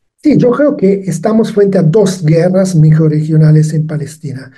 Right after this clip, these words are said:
y la segunda en Ucrania. Estas se conectan entre ellas como guerra híbrida de cuarta generación,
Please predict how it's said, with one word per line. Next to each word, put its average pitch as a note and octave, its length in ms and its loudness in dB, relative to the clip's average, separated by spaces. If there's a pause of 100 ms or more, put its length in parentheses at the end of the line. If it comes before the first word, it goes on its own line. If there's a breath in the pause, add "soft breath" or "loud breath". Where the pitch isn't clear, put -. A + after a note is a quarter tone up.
(240 loud breath)
y F#3+ 140 0
la G#3+ 100 2
segunda A#3 760 0
en F#3 500 -2
Ucrania. B2 640 -8 (260)
Estas A#3 340 0
se F#3+ 120 0
conectan E3 760 -2
entre F#3 540 0
ellas G#3 380 0
como D#3+ 320 0
guerra A3 380 2
híbrida G#3+ 460 0
de G3 120 0
cuarta E3+ 380 -4
generación, D#3 760 -4